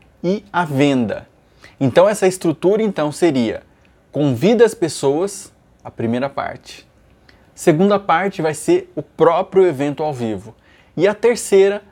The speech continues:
vai ser a parte da venda. A primeira parte, então, antes de convidar as pessoas, você vai criar o seu evento,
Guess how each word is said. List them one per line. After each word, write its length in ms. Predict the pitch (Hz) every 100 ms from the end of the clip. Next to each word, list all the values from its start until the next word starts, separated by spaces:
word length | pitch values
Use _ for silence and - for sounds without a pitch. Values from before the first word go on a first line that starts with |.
| _ _
vai 160 | 160 175
ser 200 | - 190
a 80 | 185
parte 400 | - 151 156 156
da 140 | 175
venda. 560 | 170 143 127 110 - - _ _ - - -
A 60 | 160
primeira 360 | 170 165 202
parte, 320 | 208 165 170 160
então, 240 | 147 170 -
antes 300 | 190 247 247
de 100 | 196
convidar 500 | - 180 156 127 135
as 100 | 143
pessoas, 680 | 139 - 131 147 156 - - - - -
você 300 | 127 165 147
vai 260 | 139 113 - _ _
criar 400 | - 131 131 135
o 80 | 214
seu 180 | - 180
evento, 600 | 151 120 123 139 - 151